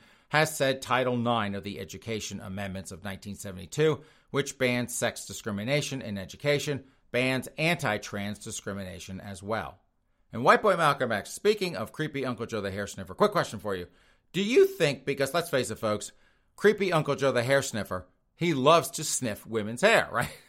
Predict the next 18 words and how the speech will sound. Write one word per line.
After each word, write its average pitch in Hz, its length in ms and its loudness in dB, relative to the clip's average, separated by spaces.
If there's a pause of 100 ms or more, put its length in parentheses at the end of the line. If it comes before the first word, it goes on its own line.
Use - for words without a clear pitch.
(380)
There 175 220 8
are 135 220 6
tons 185 520 6
of - 200 -6
pictures 160 360 -2
out 113 220 -2
there 113 200 0
on 104 140 -4
the 101 100 -6
interwebs 110 560 0 (260)
where 110 180 2
creepy 170 360 2
Uncle 131 220 2
Joe 113 140 0
the 104 100 0
hair 139 180 4
sniffer 113 340 -4
is 104 180 -4